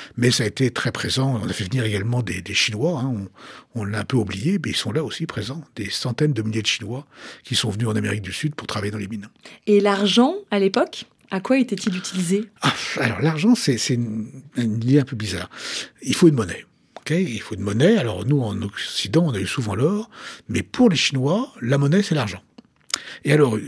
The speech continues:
Speaker 1: à peu près, il y a le tiers de l'argent qu'on a trouvé en Amérique du Sud, qui est allé, euh, en Espagne, et de là, il a servi à acheter des produits chinois.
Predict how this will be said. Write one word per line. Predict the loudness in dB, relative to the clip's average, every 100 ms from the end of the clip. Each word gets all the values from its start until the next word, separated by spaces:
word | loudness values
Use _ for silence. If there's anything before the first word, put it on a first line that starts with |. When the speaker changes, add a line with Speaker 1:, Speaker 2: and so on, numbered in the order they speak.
| -8 -4
Speaker 1:
à |
peu | 0 2
près, | 4
il | 4
y |
a |
le | 4 2
tiers | 2 4 4 4
de | 2
l'argent | 2 2 2 0
qu'on | 0
a | -4
trouvé | -2 2 4 4 2 -6 -8
en | -6 -2 0
Amérique | 0 0 -4 -6 -6
du | -2
Sud, | 2 0 0 -14 -20 -20 -20 -4
qui | 0
est | 4
allé, | 4 6 6 6 4 -2
euh, | -4
en | -2
Espagne, | -2 0 2 2 0 -6 -20 -8
et | -2
de | 4 6
là, | 6 4
il | 2
a |
servi | 2 2 4 6 6 4 -6 0
à | 2
acheter | 6
des | 4
produits | 4 2
chinois. | 2 0 -2 -4